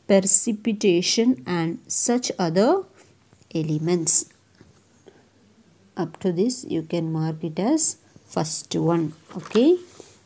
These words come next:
Next, we pass on to the second two mark. What is insulation? What is insulation? Take the page number ninety-six.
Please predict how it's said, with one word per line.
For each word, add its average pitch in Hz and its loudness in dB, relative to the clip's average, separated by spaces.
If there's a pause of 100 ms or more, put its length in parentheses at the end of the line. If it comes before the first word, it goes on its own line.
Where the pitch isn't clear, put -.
Next, 180 -4
we 196 4
pass 165 -4
on 170 -2
to 165 -4
the 226 2 (280)
second 214 0
two 160 2
mark. 156 -4 (140)
What 214 4
is 160 2 (360)
insulation? 208 4 (100)
What 156 -8
is 294 -4 (320)
insulation? 165 -4 (120)
Take 180 -4
the - -4
page 165 -2
number 170 0 (500)
ninety-six. - -2